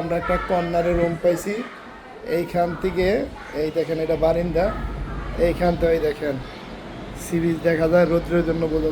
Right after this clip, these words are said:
যাচ্ছে না, রৌদ্রের জন্য বোঝা যাচ্ছে না। ওই দেখেন, এইখান থেকে সি বিচ দেখা যায়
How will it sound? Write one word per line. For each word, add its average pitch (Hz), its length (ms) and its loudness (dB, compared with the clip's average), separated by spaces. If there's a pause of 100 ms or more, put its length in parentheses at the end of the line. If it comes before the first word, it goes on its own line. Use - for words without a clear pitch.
যাচ্ছে 160 240 -2 (100)
না, 190 60 2 (3000)
রৌদ্রের 165 440 -2
জন্য 170 140 -2 (120)
বোঝা 165 240 0
যাচ্ছে 165 300 -2
না। 175 60 0 (100)
ওই 190 100 0 (120)
দেখেন, 165 200 2 (100)
এইখান 165 280 -2
থেকে 208 160 2 (840)
সি - 160 -4
বিচ 170 220 4
দেখা 160 260 4
যায় 151 120 2